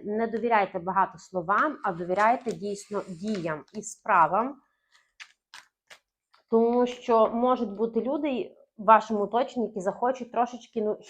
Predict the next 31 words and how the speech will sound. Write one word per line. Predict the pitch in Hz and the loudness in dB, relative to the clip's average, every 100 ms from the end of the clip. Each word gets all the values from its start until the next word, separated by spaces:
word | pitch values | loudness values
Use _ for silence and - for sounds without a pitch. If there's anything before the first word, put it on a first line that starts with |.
| - | -8
хитро | 233 254 269 254 | -4 -2 -2 0
з | |
вами, | 196 208 226 220 - - _ _ _ - | 6 6 6 2 0 -8 _ _ _ -4
е, | 196 185 185 180 _ _ _ _ | 0 2 0 -4 _ _ _ _
скажімо | - 208 208 | 0 0 0
так, | 202 185 - _ _ _ _ _ _ _ - | 0 0 -2 _ _ _ _ _ _ _ -12
поступити. | 214 - 254 226 185 175 - | -6 -4 0 0 0 -4 0
Е, | 196 | 2
дев'ятка | 196 208 214 262 269 - 233 | 2 0 4 6 4 0 -4
жезлів. | 233 240 190 165 160 160 - _ _ _ _ _ _ _ _ - | 2 4 4 0 -8 -8 -12 _ _ _ _ _ _ _ _ 4
Ну, | 339 | 4
знаєте, | 247 269 320 277 | 6 6 4 4
якийсь | 294 294 | 0 0
період | - 254 285 277 277 | 6 6 8 6 6
закінчення. | 202 247 285 277 226 214 | 0 2 2 0 0 2
Ну, | 214 311 | 4 4
можливо, | 294 240 285 | 2 6 6
це | 269 269 | 6 2
і | 262 247 | 2 0
не | 247 | 0
дивно, | 269 349 302 | 0 0 -2
тому | - 226 233 | -4 -4 -4
що, | 226 - 233 214 - - | -6 0 4 4 4 -4
м, | 208 196 190 196 | -4 -2 -2 -2
водолії, | 202 202 226 254 214 190 170 160 _ _ _ _ _ _ _ _ _ - - | -2 -2 -4 -4 -4 -4 -4 -6 _ _ _ _ _ _ _ _ _ -18 -8
у | 196 | 4
вас, | 208 202 - | 6 6 2
е, | 147 | -2
період, | 196 220 202 214 175 | 0 -2 2 0 2
е, | 170 185 | 2 2
дні, | 180 214 208 | 2 0 0